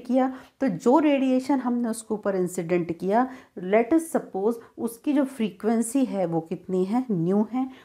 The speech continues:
और क्या माना है, and energy density is given by U nu, यानी कि एनर्जी डेंसिटी, energy per unit area, यानी जिस चीज़ के ऊपर रेडिएशन इंसिडेंट किया जाता है,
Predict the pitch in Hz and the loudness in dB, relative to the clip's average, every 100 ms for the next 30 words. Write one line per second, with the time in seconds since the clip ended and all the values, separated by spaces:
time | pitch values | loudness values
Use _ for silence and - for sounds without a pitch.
0 | _ - 202 262 277 254 233 233 233 233 | _ 0 2 2 0 0 -2 -4 -6 -6
1 | 247 - _ - 185 196 247 294 294 - | -10 -12 _ -4 2 4 4 2 0 -6
2 | - 196 214 254 311 285 196 170 - 175 | -2 2 2 2 0 2 2 0 -2 -6
3 | 208 226 226 - - 196 185 170 180 190 | -2 -4 -6 -16 -4 -2 -2 0 0 2
4 | 214 180 175 233 254 - - 208 247 302 | 0 0 0 0 -4 -10 -2 2 6 6
5 | 285 175 139 - - 180 170 180 185 262 | 6 2 -2 -6 -10 -4 0 0 0 0
6 | 359 - - 196 208 247 277 240 233 233 | -2 -4 -2 0 2 4 2 2 0 -2
7 | 220 254 330 - - _ - 196 220 233 | -4 0 0 -2 -16 _ -4 2 2 4
8 | 247 277 277 - _ - 262 311 339 - | 2 0 -2 -14 _ 6 6 6 0 -8
9 | - 175 190 185 185 - - 165 151 147 | -14 -10 -6 -4 -4 -6 -4 -2 0 0
10 | 143 143 - 208 208 254 208 240 294 - | 0 -2 -4 2 6 6 2 0 -2 -4
11 | 240 269 269 - 254 208 185 190 175 180 | -2 -2 -2 0 0 2 2 4 2 2
12 | 180 180 185 208 185 165 175 180 311 320 | 0 0 -2 0 -2 -2 0 4 4 4
13 | - 180 156 151 143 - 147 160 190 | 0 0 2 0 -2 -2 -2 2 2